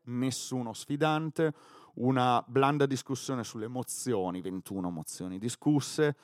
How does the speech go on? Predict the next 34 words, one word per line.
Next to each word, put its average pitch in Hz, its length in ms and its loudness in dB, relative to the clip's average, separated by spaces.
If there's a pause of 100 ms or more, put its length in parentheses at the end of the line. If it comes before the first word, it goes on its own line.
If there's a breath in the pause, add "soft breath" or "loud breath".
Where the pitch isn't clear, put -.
(240 loud breath)
un 139 180 2
cambio 139 300 4
dello 120 180 4
statuto 131 460 2
che 101 80 -4
allunga 107 760 0
la 101 140 -4
segreteria 110 520 -2
federale 113 440 0
da 98 140 0
tre 104 200 -2
anni 98 340 -4
come 95 400 -8 (100)
era 98 240 -2
fino 101 220 -8
ad 95 80 -6
ora, 82 280 -4 (120)
anche 92 220 -16
se - 120 -18
poi 95 320 -6
dal 98 220 -10
duemiladiciassette 95 840 -8
non 92 120 -12
si 92 120 -12
convocava 92 480 -8
un 98 100 -10
nuovo 98 340 -6 (360 loud breath)
congresso 107 480 -2
federale, 113 580 0
a 131 140 -4
quattro, 151 680 4 (260 loud breath)
la 127 140 2
possibilità 139 560 2
di, 113 340 -4